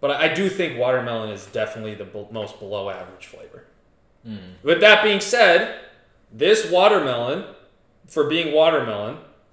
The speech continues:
Speaker 1: compared to other watermelon ones, is decent. I think it's decent. It's, like, the same as last week. It's easier to drink. It's smooth. It definitely has a lot of smell and a lot of flavor. So if you're a watermelon seltzer fan, this is a very good one to have.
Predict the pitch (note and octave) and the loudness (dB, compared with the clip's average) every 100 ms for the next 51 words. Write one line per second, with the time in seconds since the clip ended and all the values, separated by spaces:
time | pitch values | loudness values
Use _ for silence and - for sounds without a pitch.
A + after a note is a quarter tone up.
0 | _ - D3 D#3 C#3+ C3 D3 D3+ D#3 D#3 | _ -8 0 0 4 4 4 4 2 2
1 | D#3+ E3 F3 F3 A#2+ - - - C3+ - | 0 -2 -4 -6 -10 -12 -18 -14 -14 -14
2 | F#2+ A2+ C3 D3 C#3 C#3+ F3 A2 B2+ G3+ | -14 -8 -6 -6 -8 -8 -12 -10 -2 0
3 | G3+ F3 F#3+ F3+ F3 G3 G#3 G#2+ A#2 - | 2 0 -2 -4 -2 -2 -4 -8 -12 -10
4 | D#3+ D3+ D3 B2 C3 C#3 - B2 - - | -8 -4 -2 -2 -6 -6 -6 -8 -8 -10
5 | - - C#3 C3 C3 - - - _ _ | -12 -6 -4 -2 -4 -8 -20 -20 _ _
6 | _ _ C3+ B2+ C#3+ E3+ C#3+ C3+ B2+ B2 | _ _ -8 0 0 2 0 2 0 0
7 | A2+ A#2 A2+ A2 G#2+ B2 A2 A2 A#2+ C3 | 0 -2 -4 -6 -6 -2 -2 -2 -2 -4
8 | G#2 A#2+ A#2 F3+ B2 G2+ A2 C3+ C#3 B2 | -4 -8 -2 2 2 0 -2 0 -2 -4
9 | B2+ A#2+ A2+ A2 _ _ _ _ _ - | -6 -6 -10 -14 _ _ _ _ _ -10
10 | - A#2+ - A2+ - G#2 G#2+ D#3+ A#2 A2+ | -6 -4 -6 -8 -6 -6 -6 -6 -6 -6
11 | A#2+ A2+ G#2+ - A2 F#2+ G#2+ G#2+ G#2+ G#2+ | -8 -10 -12 -12 -12 -12 -8 -8 -8 -10
12 | G#2 G2+ - C3 - | -10 -12 -12 -14 -16